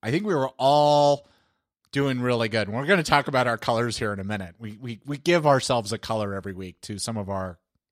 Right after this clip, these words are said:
chagrin, but <laughs> we were all, we were all, like, doing good. And Casey's like, "I think we need to stretch ourselves by setting more audacious goals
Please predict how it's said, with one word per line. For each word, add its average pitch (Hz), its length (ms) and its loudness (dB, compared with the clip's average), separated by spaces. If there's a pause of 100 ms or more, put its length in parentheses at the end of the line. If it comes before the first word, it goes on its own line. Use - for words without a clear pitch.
(140)
chagrin, 90 580 -12
but 110 260 -4 (680)
<laughs> - 720 -4
we 233 120 6
were 240 160 10
all, 185 400 8
we 190 140 4
were 208 160 8
all, 170 240 8
like, 131 320 0
doing 156 260 4
good. 120 380 2
And 127 160 -4
Casey's 139 340 -2
like, 113 280 2 (840)
"I 320 160 2
think 233 220 -2
we 196 220 2
need 165 440 0
to 139 200 2
stretch 214 380 2
ourselves 131 600 4
by 123 160 0
setting 208 640 0 (420)
more 247 340 8
audacious 220 520 6
goals 170 800 6